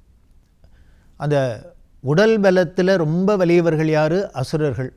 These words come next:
இதுவே புத்தி பலத்துல, மனோபலத்துல ரொம்ப வலியவர்கள் யாரு? தேவர்கள். இந்த தேவர்கள், அசுரர்கள் அப்படின்னாலே, இது ரெண்டு விதமான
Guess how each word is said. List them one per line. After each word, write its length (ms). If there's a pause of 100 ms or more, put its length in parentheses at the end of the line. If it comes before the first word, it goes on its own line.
(420)
இதுவே 480
புத்தி 560
பலத்துல, 680 (540)
மனோபலத்துல 880
ரொம்ப 340
வலியவர்கள் 500
யாரு? 460
தேவர்கள். 460 (360)
இந்த 180
தேவர்கள், 640
அசுரர்கள் 540
அப்படின்னாலே, 840 (420)
இது 280
ரெண்டு 260
விதமான 760